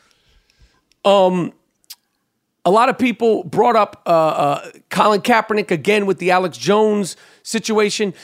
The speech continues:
And the, the crazy thing about the Kaepernick N-, Nike, uh, Just Do It ads that we've been talking about all week is that usually something like this will only, you know,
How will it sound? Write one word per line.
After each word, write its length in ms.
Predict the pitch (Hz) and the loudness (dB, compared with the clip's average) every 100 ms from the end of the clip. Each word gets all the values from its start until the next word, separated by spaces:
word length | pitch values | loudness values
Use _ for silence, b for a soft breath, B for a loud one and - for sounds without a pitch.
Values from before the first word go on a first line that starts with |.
| B 208 | B -2
And 160 | 214 | 0
the, 60 | 226 | 0
the 120 | 202 | -4
crazy 380 | - 311 349 311 | -2 -2 0 -4
thing 180 | 254 240 | -4 -2
about 220 | 208 - | -2 -4
the 60 | |
Kaepernick 760 | - 233 233 - 208 202 - 143 | -4 -2 -2 -2 -4 -6 -8 -4
N-, 160 | 175 - | -4 -4
Nike, 680 | 156 185 240 220 202 196 - b b _ | 0 0 0 -4 -6 -6 -12 b b _
uh, 200 | 151 147 139 | 0 0 0
Just 360 | 147 196 127 | -2 -4 -4
Do 200 | - 233 | 0 2
It 140 | 220 - | 2 0
ads 480 | 160 151 151 143 117 | -2 0 -2 -6 -2
that 240 | 160 170 | 0 0
we've 160 | 151 151 | -4 -6
been 120 | 160 | -4
talking 300 | 202 202 175 | -2 -2 0
about 140 | 165 | 0
all 220 | 175 185 160 | 2 0 0
week 340 | 233 226 - b b b - | -2 -4 -10 b b b -6
is 100 | 175 | -2
that 160 | 196 | 0
usually 380 | 185 302 311 294 | 0 0 0 -2
something 360 | - 247 226 208 | -2 -4 -2 -2
like 160 | 190 | -2
this 260 | 247 262 - b b | -4 -8 -10 b b
will 200 | 147 180 | -4 0
only, 460 | 220 226 226 226 - | 2 0 -2 -6 -10
you 140 | 175 185 | -8 -2
know, 320 | 165 151 | 0 -2